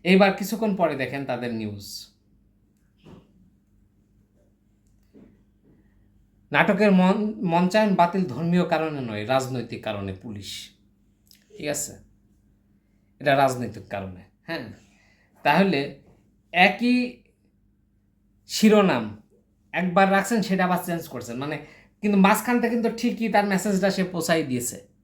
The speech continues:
যে এটা মানে মুসল্লি, ইসলাম বিরোধী, ইসলাম বিদ্বেষী, সেই জিনিসটা কিন্তু ঠিকই সে সূক্ষ্মভাবে এই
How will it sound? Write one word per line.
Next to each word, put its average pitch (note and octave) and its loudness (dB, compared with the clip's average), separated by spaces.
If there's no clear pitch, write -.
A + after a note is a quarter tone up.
যে C#3 -6
এটা D#3 0
মানে D#3 -4
মুসল্লি, F3+ 4
ইসলাম E3 -4
বিরোধী, C#3+ -10
ইসলাম E3+ -6
বিদ্বেষী, C3+ -6
সেই F#3 2
জিনিসটা F3+ 2
কিন্তু F3+ 0
ঠিকই G#3 -4
সে E3+ -4
সূক্ষ্মভাবে E3+ 0
এই D#3 -4